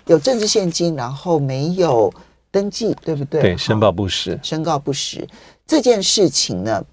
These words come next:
Speaker 1: 不但重创了岸田文雄的民调支持度，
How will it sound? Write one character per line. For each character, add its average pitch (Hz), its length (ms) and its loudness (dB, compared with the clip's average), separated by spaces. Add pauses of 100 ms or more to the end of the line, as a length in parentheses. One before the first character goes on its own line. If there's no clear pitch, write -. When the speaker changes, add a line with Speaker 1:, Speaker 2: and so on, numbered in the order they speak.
Speaker 1:
不 170 80 0
但 226 280 0
重 247 280 -2
创 175 240 -6
了 139 140 -6
岸 170 160 -2
田 139 180 -4
文 113 220 -6
雄 113 320 -6
的 127 100 -4
民 117 120 -6
调 127 160 -2
支 127 180 -8
持 - 260 -8 (160)
度， - 160 2